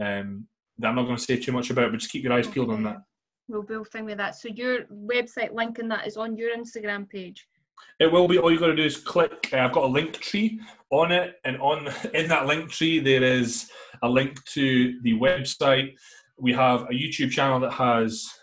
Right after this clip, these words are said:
Speaker 1: I mean, I wanna say two or three hundred videos. Um, a lot of home exercise based tutorials for the current situation, but also
Speaker 2: Right.
Speaker 1: gym. Uh, if you like my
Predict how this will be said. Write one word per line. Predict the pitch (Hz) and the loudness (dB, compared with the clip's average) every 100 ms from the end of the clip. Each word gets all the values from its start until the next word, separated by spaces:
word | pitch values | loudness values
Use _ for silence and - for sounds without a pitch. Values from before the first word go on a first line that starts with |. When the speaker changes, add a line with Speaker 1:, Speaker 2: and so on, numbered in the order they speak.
| _ _ _ _ _ - - _ _ _ | _ _ _ _ _ -20 -20 _ _ _
Speaker 1:
I | 127 | 0
mean, | 135 | 2
I | |
wanna | 139 147 | 2 2
say | - 131 | 2 0
two | - 147 | 2 0
or | |
three | 156 | 0
hundred | 147 147 | 0 0
videos. | 151 151 - - _ - _ 120 | 2 0 -4 -10 _ -20 _ -4
Um, | 117 | 0
a | 117 | 0
lot | 123 143 143 | 2 2 4
of | 135 | 0
home | - 147 139 | 2 0 2
exercise | 135 131 131 135 127 113 | -2 -2 -2 2 2 2
based | 131 131 131 | 0 0 -4
tutorials | - 135 135 131 | -2 0 0 0
for | 120 | -4
the | |
current | 113 135 123 | -2 -4 -4
situation, | 117 - 127 131 139 | -10 -4 -2 -2 -2
but | 120 120 | -4 0
also | 123 127 113 | 0 0 -6
Speaker 2:
Right. | 107 | 0
Speaker 1:
gym. | 147 147 147 - _ _ _ _ - | 2 2 -2 -10 _ _ _ _ -6
Uh, | 117 117 | -2 -2
if | 131 135 | -2 -2
you | 123 127 | -2 0
like | 135 - | -2 -4
my | 127 123 120 120 | 0 2 2 0